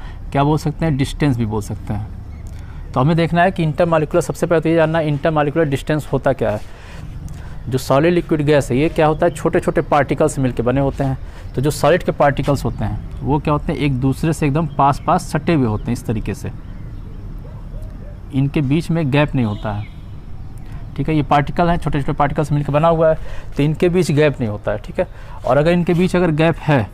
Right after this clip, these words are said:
ठीक है, तो उसी को बोलते हैं intermolecular distance। तो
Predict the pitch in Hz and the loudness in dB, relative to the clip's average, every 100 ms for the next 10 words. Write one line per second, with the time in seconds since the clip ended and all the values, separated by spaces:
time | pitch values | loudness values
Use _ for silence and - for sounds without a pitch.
0 | - - - - - - - - 196 - | -12 -14 -14 -14 -16 -12 -10 -6 -8 -8
1 | - - - - - 135 185 165 160 156 | -12 -12 -14 -8 -4 0 0 2 2 2
2 | 175 147 147 135 127 131 117 113 139 139 | 0 2 2 2 2 -2 -2 -4 -4 -6
3 | - - - - - - - | -8 -14 -16 -16 -16 -8 -8